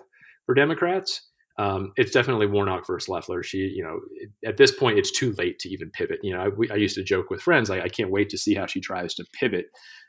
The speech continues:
for a general election," but it, it's past that. Um, with so much at stake, this is just a pure enthusiasm race. So, yeah, I, I, I think that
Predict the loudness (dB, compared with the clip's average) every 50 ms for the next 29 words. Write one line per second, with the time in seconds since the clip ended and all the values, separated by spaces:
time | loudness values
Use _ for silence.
0 | _ -14 -4 -2 -2 -2 0 0 0 0 0 -2 -2 0 0 0 -2 -2 -6 -8
1 | -8 -6 -6 -4 -4 -4 -4 -8 _ _ -6 -4 -4 -4 -6 -6 -8 -4 -2 -2
2 | -2 -2 -4 -6 -6 -8 -8 -10 -14 _ _ _ _ _ _ _ _ _ _ -8
3 | -6 -6 -4 -4 -6 -6 -8 0 0 2 2 2 2 2 2 4 4 2 2 0
4 | -2 -2 -2 0 0 0 2 2 2 2 2 0 -2 -4 -4 -2 -4 -4 -4 -2
5 | -2 -2 -2 -6 -6 -2 -2 0 0 0 -2 -4 -8 _ _ _ _ _ _ _
6 | _ _ -8 -8 -8 -6 -6 -4 6 6 6 8 8 8 6 6 6 4 0 -4
7 | -4 -6 -8 -12 _ _ _ _ -2 0 0 2 0 2 0 0 0 0 -4 -10
8 | _ _ _ _ _ _ _ _ _ _ _ -2 0 0 0 2 0 -2 -2 -4
9 | -8 -18 -20 -20 -20 -20 -20 _ -18 -20 -16 -12 -12 -12 -12 -12 -16 -20 -14 -6
10 | -2 0 0 2 2 2 2 2 0 0 0